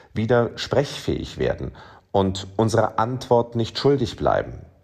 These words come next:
Wir erleben gegenwärtig große existenzielle Krisen. Stichworte wie Corona-Pandemie, Umweltgefährdung und Ukraine-Krieg zwingen allen die Angst um die Existenz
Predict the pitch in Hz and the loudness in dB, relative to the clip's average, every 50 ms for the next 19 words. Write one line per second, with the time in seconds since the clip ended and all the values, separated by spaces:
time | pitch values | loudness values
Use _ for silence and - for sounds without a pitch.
0 | _ _ _ _ _ _ _ _ _ _ _ _ _ _ _ _ _ _ _ _ | _ _ _ _ _ _ _ _ _ _ _ _ _ _ _ _ _ _ _ _
1 | _ _ _ _ _ _ _ _ _ _ _ _ _ - 104 107 98 110 135 160 | _ _ _ _ _ _ _ _ _ _ _ _ _ 2 2 2 4 4 2 0
2 | - 180 151 113 127 131 139 131 131 120 - 123 - - - 78 85 98 107 143 | 2 0 0 0 0 0 2 4 2 2 2 0 -4 -4 -2 2 4 4 4 4
3 | 131 - 131 123 - - - - - - 110 - - 113 104 101 - - 98 95 | 2 4 2 2 2 2 -2 -2 0 -2 -2 0 0 -2 -2 -2 0 2 2 2
4 | 95 92 - - 117 117 120 120 92 80 69 - - - - _ _ _ _ - | 2 0 -2 -2 -2 -2 -2 -2 -2 -4 -6 -8 -10 -16 -20 _ _ _ _ -12
5 | - - - 113 - - 95 92 95 92 - 104 90 90 98 92 92 90 - - | -8 -4 -2 -2 -2 2 2 2 4 4 4 2 0 0 0 -2 -2 -2 -4 -6
6 | - - - - - - 113 95 104 113 131 139 123 - - - 95 82 80 80 | -16 -16 -16 -4 2 4 4 4 4 2 2 4 2 2 2 2 0 0 0 0
7 | 80 76 73 73 71 69 - - - - - - - _ _ - 123 143 143 120 | -4 -4 -4 -4 -6 -8 -10 -10 -14 -18 -20 -20 -20 _ _ 0 2 2 4 4
8 | 117 107 101 - - 104 98 - - 107 107 104 92 104 98 95 95 - - 110 | 4 4 4 2 0 0 0 2 4 4 4 4 4 2 0 -2 -4 -4 -2 0
9 | 120 131 117 - - - 120 110 - - 107 95 - 120 135 127 110 - - - | 0 0 -2 -4 -4 -4 -4 -2 0 2 2 2 2 0 0 0 0 -2 -4 -6
10 | - 95 80 - - - - - - - - 107 113 113 107 101 - - 87 98 | -6 -6 -6 -6 -8 -16 -16 -12 -8 -6 -2 -2 0 0 0 -2 -2 0 0 0
11 | 110 123 139 147 160 160 160 156 - - - - - _ - 151 - - - 110 | 0 0 -2 -2 -2 -4 -6 -8 -14 -18 -20 -20 -18 _ -2 0 0 0 0 -2
12 | 139 147 139 - 156 139 127 117 - 113 120 - - 120 - - - 127 131 123 | -2 -4 -2 0 2 2 2 2 0 0 0 0 -2 -2 -2 -2 0 2 2 2
13 | 95 67 64 - - - - _ | 2 -2 -4 -8 -10 -12 -14 _